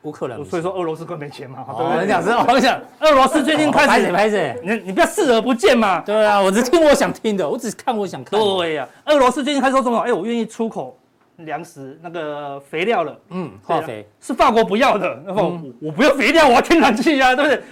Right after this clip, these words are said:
Speaker 2: 你跟我讲肥料干嘛呢？我要你的天然气啊，
Speaker 1: 是。
Speaker 2: 所以法国说我不要，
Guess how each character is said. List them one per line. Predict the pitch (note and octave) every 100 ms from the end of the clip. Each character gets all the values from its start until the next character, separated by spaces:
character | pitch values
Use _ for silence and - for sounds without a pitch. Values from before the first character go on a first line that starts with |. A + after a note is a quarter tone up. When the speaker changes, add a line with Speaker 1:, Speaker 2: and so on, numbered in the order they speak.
| F#3
Speaker 2:
你 | A#3
跟 | F#4
我 | F#4+
讲 | F#4 C#4+ G3 - -
肥 | B3+ D4
料 | D#4
干 | D4
嘛 | A3 G3+
呢？ | G3
我 | G3+ E4
要 | F#4+
你 | B3+
的 | G#3
天 | - A#3
然 | F3+
气 | F3 G3+
啊， | F3
Speaker 1:
是。 |
Speaker 2:
所 | F#3+
以 | F#3+
法 | F#3+
国 | E3+
说 | F#3+
我 | C#3
不 | D#3
要， | F#3+ D3